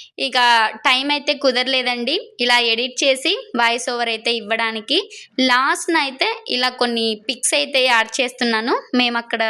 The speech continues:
దిగిన పిక్స్ అయితే. ఇది వచ్చేసి ఆంధ్రప్రదేశ్ స్టేట్లోని గుంటూరు డిస్ట్రిక్ట్ అమరావతిలో ఉంటుంది ఈ బుద్ధ స్టాచ్యూ. రెండు వేల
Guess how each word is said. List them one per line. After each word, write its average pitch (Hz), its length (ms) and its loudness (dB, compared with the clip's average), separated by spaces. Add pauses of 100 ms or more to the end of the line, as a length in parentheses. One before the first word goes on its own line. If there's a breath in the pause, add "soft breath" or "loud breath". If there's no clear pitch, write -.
(240)
దిగిన 233 320 -2
పిక్స్ 247 340 -8
అయితే. 240 340 0 (500 loud breath)
ఇది 269 160 0
వచ్చేసి 349 560 0 (460 soft breath)
ఆంధ్రప్రదేశ్ 277 840 0 (160)
స్టేట్లోని 254 800 0 (280)
గుంటూరు 302 560 2
డిస్ట్రిక్ట్ 277 600 -4 (300 loud breath)
అమరావతిలో 277 840 2
ఉంటుంది 233 540 0 (360 loud breath)
ఈ 277 120 2 (100)
బుద్ధ 247 340 -2
స్టాచ్యూ. 269 580 -2 (380 soft breath)
రెండు 269 340 0
వేల 330 260 0